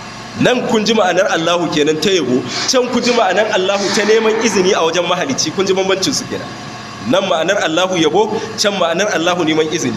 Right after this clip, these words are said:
Kun ga sun bambanta, amma kuma a rubuce lafazi kwaya ɗaya ne. Rabbil alamina, sai ka kira Allah da lafazin ar-rabbu, Ubangiji na halittu baki ɗaya. Me ake nufi da ar-rabb? Shine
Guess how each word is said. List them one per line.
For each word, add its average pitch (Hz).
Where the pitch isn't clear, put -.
Kun 196
ga 196
sun 226
bambanta, 196
amma 185
kuma 214
a 190
rubuce 165
lafazi 190
kwaya 139
ɗaya 139
ne. -
Rabbil 226
alamina, 208
sai 214
ka 214
kira 196
Allah 202
da 160
lafazin 190
ar-rabbu, 170
Ubangiji 208
na 190
halittu 190
baki 170
ɗaya. 175
Me 175
ake -
nufi 202
da 170
ar-rabb? 160
Shine 226